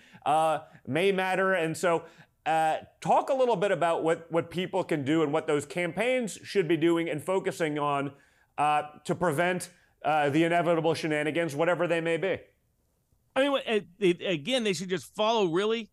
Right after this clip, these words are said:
Speaker 2: Trump's example. So, for example, even though Trump's been completely shut out, censored, attacked, lied about, libeled, defamed in the mainstream media,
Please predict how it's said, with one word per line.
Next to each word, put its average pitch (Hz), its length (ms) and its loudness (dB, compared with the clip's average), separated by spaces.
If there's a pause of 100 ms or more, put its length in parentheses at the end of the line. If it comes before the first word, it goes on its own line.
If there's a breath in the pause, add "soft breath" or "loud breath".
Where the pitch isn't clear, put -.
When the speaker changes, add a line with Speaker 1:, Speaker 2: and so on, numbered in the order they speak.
Speaker 2:
Trump's 196 340 -4
example. 160 480 -8
So, 185 220 -6
for 226 260 0
example, 175 500 -4
even 208 200 -2
though 226 80 0
Trump's 196 280 -2
been 165 200 -6
completely 185 440 -4
shut 175 300 -4
out, 160 260 -4
censored, 160 540 -6
attacked, 151 520 -6
lied 156 340 -2
about, 151 320 -4
libeled, 147 400 -6
defamed 151 440 -6
in 123 120 -8
the - 80 -8
mainstream 151 440 -8
media, 127 360 -10